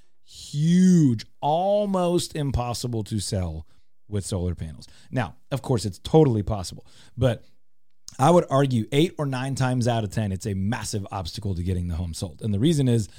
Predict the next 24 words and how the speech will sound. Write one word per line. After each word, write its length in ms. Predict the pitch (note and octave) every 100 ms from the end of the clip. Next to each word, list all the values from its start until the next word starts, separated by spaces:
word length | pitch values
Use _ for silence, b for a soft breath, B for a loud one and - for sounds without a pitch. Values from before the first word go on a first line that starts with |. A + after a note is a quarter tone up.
| B B
the 120 | G#2
buyer 400 | A2+ B2 D#3 C3
does 200 | G#2+ A2
not 400 | G2+ G#2 C#3+ D3 -
want 200 | A2 G#2+
to 80 |
take 240 | A2 A2+ G#2
over 240 | A2 A2
your 180 | G2+ G2+
payments, 460 | - C3 A#2 E2+ -
whether 220 | A2 G#2+
they 160 | G#2+
be 260 | G2 G2 F#2 b b b b -
finan-, 380 | E3 C3+ C3+ -
purchase 320 | C#3+ C#3 C3+
finance 340 | - C3+ C3+
payments 380 | - C3+ C3+ B2+ -
or 140 | A2+
lease 260 | A2+ A#2 -
payments, 500 | G#2 F#2+ F#2 F#2 b b b b -
to 140 | - A#2
acquire 560 | - A#2+ A2+ A2 G2+ -
those 180 | G#2+ F#2+
panels. 460 | - A#2 F2 -